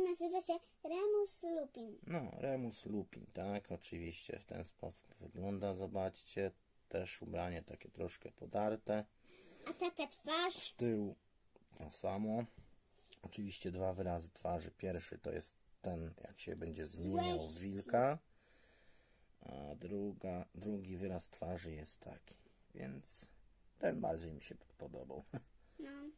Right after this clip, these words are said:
Speaker 2: Jak on się tutaj właśnie będzie przemieniał, nie? No.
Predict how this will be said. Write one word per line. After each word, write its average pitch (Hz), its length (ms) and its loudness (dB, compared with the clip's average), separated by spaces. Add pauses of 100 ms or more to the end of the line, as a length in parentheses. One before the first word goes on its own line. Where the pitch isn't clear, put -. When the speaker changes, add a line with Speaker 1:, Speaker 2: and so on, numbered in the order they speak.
(920)
Speaker 2:
Jak - 280 -8
on 69 120 -8
się - 160 -8
tutaj - 380 -12 (200)
właśnie 82 340 -4
będzie 82 220 -6
przemieniał, 95 920 4
nie? 82 240 -4 (1700)
No. 85 440 -6